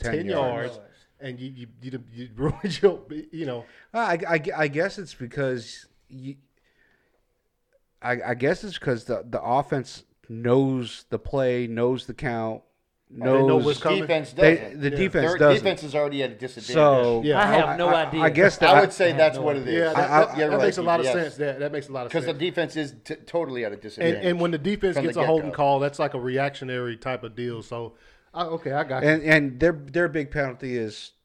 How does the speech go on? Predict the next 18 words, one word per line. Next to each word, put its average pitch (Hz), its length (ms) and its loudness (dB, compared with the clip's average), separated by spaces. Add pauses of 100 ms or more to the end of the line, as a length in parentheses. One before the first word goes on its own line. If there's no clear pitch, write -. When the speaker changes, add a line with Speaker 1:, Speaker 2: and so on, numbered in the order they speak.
(260)
Speaker 2:
Pass 131 180 -6
Speaker 4:
Pass 170 60 -4
Speaker 2:
interference. 165 240 -6
Speaker 4:
interference. 123 360 -8
Speaker 1:
Well, 180 140 2
no, 190 120 2
Speaker 4:
Right. 180 60 2
Speaker 1:
no, 165 120 2
I'm 139 200 4
saying 131 280 -2
the, 127 120 0
the, 135 200 0
the, 139 160 -2
the, 139 460 0 (360)
the, 139 120 0 (140)
the, 139 180 0 (120)
the 143 100 0
big 135 520 2